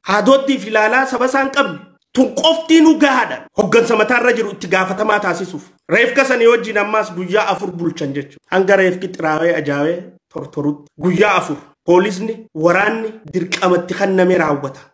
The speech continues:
Yoo ijoolleen amma na eeydu, ajajamtee hangaasaa kuchii isaa jaaniin hammeenya ijoolleeti miti, ijoolleen ajaja raawwatti. Ajjechaa Karrayyuu wal qabattu. Yaa'u dhageessanii jirtan, isinitti himanii jiran.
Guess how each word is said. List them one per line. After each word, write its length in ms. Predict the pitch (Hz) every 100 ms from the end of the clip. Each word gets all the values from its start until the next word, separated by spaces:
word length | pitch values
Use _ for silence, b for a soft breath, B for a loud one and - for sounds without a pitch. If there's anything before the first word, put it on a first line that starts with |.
| _ _
Yoo 100 | 185
ijoolleen 340 | 202 220 226 214
amma 200 | 208 208
na 100 | 202
eeydu, 320 | 208 202 - - -
ajajamtee 520 | 151 165 180 180 214
hangaasaa 400 | 185 196 196 202
kuchii 240 | 185 185
isaa 180 | 196 196
jaaniin 380 | 185 190 214 240 - -
hammeenya 380 | 170 180 180 180
ijoolleeti 440 | 180 180 196 196
miti, 140 | 170
ijoolleen 340 | 147 165 170 185
ajaja 260 | 165 170
raawwatti. 520 | 160 143 131 127 - _ _ _ _ _ _ _ _ _ _ _ _ _ _ _ _ _ -
Ajjechaa 420 | 180 247 247 254
Karrayyuu 440 | 233 226 220 214
wal 140 | 208 208
qabattu. 400 | 226 196 - - _ _ _ _ _ _ _ _ _ _ _ _ _ _
Yaa'u 180 | 190 247
dhageessanii 440 | 220 214 214 226
jirtan, 280 | 220 185 185
isinitti 340 | 175 190 -
himanii 220 | 196 190 208
jiran. 220 | 147